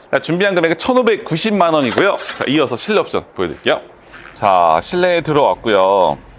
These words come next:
일단 먼저 이렇게, 예, 메모리 기능 전동 시트,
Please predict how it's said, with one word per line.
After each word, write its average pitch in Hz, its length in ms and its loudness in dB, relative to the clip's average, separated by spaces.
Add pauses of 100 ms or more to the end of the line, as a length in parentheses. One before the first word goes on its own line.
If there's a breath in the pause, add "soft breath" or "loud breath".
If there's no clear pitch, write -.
(1080)
일단 104 220 0
먼저 104 260 0
이렇게, 101 520 0
예, 85 100 -2
메모리 156 420 0
기능 151 380 0
전동 131 380 -2
시트, - 380 -6